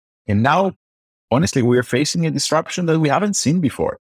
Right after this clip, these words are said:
because the environmental and social challenges, if we're being honest with ourselves, these are issues that businesses were sweeping under the rug, right? As long as nobody knows that I have children in the, in the mines, I can just keep having them.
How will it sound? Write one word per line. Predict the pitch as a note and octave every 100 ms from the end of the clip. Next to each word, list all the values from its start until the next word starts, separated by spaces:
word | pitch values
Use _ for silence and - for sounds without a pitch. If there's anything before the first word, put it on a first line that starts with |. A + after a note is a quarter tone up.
| _ _ -
because | A2 - B2+ A#2 -
the | G#2
environmental | A2 G#2+ G2+ A#2+ D#3 E3+
and | D#3
social | - D3+ D#3+ D3+
challenges, | - F3+ F3+ E3+ D3 D#3 - - _
if | G#2+ G2
we're | A2+
being | G#2 A2
honest | C3+ F3+ F3+ -
with | A2+
ourselves, | F#2+ F#2+ F#2+ E2 - -
these | C#3+
are | C#3+ -
issues | C#3+ F#3 - A#2+ C#3 - _ _ _ -
that | A#2+ A#2
businesses | G2 F3 F#3+ D3+ C#3+ -
were | C#3
sweeping | - - F#3 D3+
under | A#2 C3
the | A#2 G#2
rug, | B2+ D#3+ F#2 F#2 _ _ _ _ -
right? | A#2 C#3+ D3+
As | A#2 D3
long | G3
as | G3+ F3+
nobody | G#3 G3+ G3
knows | G#3+ G#3
that | F#3 D#3+
I |
have | D#3 D3+
children | - G3 F3 E3
in | D#3+ D3
the, | B2+ C3 B2
in | C3+
the | C#3
mines, | D3 F#3 E3+ E3+ G3 - _ -
I | C3+
can | - D#3+
just | D#3+ -
keep | -
having | F3+ F3+ F#3+ D3+
them. | B2+